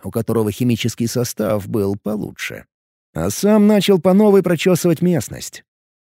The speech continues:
Чувствовал себя копателем, который из болота достаёт ржавые останки оружия, стволы, слипшиеся с магазинами, разъеденные рукояти, сломанные лезвия.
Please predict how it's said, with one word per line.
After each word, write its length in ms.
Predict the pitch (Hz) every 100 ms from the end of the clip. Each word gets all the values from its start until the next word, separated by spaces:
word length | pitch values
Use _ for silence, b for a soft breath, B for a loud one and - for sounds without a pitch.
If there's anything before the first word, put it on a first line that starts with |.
| _ _
Чувствовал 540 | - - 190 - 107 104
себя 600 | - 107 113 113 101 - _
копателем, 800 | 185 - 147 71 - - 53 - _
который 360 | 120 120 120 123
из 100 | 104
болота 380 | 123 190 175
достаёт 560 | 101 107 113 107 113 104
ржавые 540 | 107 101 165 120 123
останки 580 | - 123 - 196 156 -
оружия, 640 | - 156 110 - 62 52 - _
стволы, 540 | - - 196 208 113 62
слипшиеся 640 | - 120 - 123 120 131
с 80 | -
магазинами, 680 | 139 160 120 71 60 60 - _
разъеденные 640 | 190 185 156 190 170 180 185
рукояти, 720 | 175 175 202 185 117 - - _
сломанные 640 | - - 107 135 139 151 165
лезвия. 580 | 196 196 92 78 -